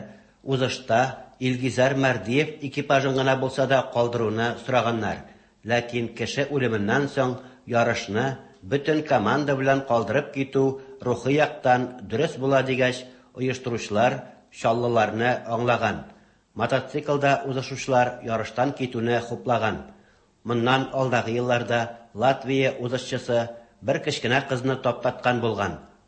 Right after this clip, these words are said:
Ул да ярыштан киткән. Семен Якубов шушындый ярышларда катнашучы мотоциклчыларга мондый бәя бирде. «Машиналарда һәм мотоциклда узышучыларның осталыгында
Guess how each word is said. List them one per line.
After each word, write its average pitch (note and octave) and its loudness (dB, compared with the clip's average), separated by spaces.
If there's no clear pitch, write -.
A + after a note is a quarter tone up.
Ул C#3 2
да D3 4
ярыштан A2 -4
киткән. G#2 -6
Семен C3 0
Якубов B2 0
шушындый B2+ -2
ярышларда C3 2
катнашучы B2+ -2
мотоциклчыларга B2+ 0
мондый B2 0
бәя A2 2
бирде. G#2 -2
«Машиналарда A2+ 2
һәм B2 0
мотоциклда C3+ 2
узышучыларның B2+ -2
осталыгында B2 0